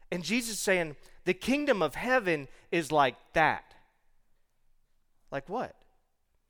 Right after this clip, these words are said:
He said, "There's no comparison." When you come upon the truth of the gospel, that, that we can have eternal life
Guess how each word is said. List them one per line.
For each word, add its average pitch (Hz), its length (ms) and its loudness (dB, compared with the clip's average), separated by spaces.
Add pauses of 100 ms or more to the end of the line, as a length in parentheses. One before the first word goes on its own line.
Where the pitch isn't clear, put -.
(380)
He 180 80 -16
said, 180 300 -8 (260)
"There's 175 220 -4
no 202 160 2
comparison." 160 880 -6 (640)
When 175 180 -4
you 208 280 -4
come 196 360 -2
upon 170 540 0
the 135 80 -4
truth 180 640 -8
of 131 200 -8
the 131 60 -8
gospel, 131 760 -6 (1600)
that, 175 240 2
that 180 160 0
we 214 180 -4
can 220 240 -2
have 165 640 4 (420)
eternal 170 720 -2
life - 560 -2